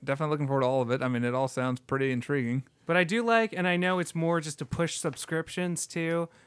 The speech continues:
Speaker 2: but if you're gonna make a phase, like, a Phase Four, like, dial it back, or, like, if you're gonna have, like,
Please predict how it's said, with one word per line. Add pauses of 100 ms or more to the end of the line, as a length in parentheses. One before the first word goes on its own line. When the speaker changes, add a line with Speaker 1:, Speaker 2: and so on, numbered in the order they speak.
(120)
Speaker 2:
but
if
you're
gonna
make
a
phase,
like, (300)
a
Phase
Four,
like,
dial
it
back,
or,
like,
if
you're
gonna
have,
like,